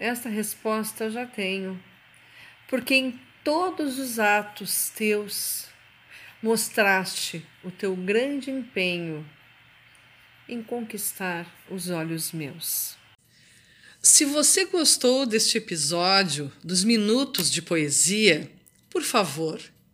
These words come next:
curta, comente e compartilhe. Siga-nos também, caso queira, em nossas redes sociais.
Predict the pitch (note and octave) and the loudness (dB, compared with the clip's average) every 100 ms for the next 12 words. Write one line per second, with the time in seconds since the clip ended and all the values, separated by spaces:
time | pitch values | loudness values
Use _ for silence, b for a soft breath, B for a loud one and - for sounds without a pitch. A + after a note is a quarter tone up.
0 | _ - B3 B3 A#3+ - A3+ A3+ - - | _ 0 2 2 0 2 4 2 -6 -20
1 | - D#3+ E3 F3+ G#3 G#3 G3 - G3+ F#3+ | -8 -2 4 6 6 6 4 4 4 -2
2 | B B B B B3+ B3+ C4 C4 E4+ E4+ | B B B B -6 0 2 4 4 4
3 | - E3 D3+ - - _ _ B B B | 4 2 0 -8 -16 _ _ B B B
4 | B - - D#4+ D#4 F#4 B3 - - F3+ | B 6 8 8 6 4 4 2 0 -2
5 | E3+ D#3+ G#3+ A#3+ G#3+ - F3 D3+ C#3+ - | -4 2 4 4 0 0 0 0 -6 0
6 | F#3+ G#3+ G3 D3 - B B B A#3+ B3 | 4 4 4 -2 -12 B B B 2 4
7 | C4 D#4 G#3+ C4 C4 - D#4 D4 - B3 | 6 4 6 6 6 4 4 4 6 6
8 | A#3+ A3+ - - | 6 4 0 -2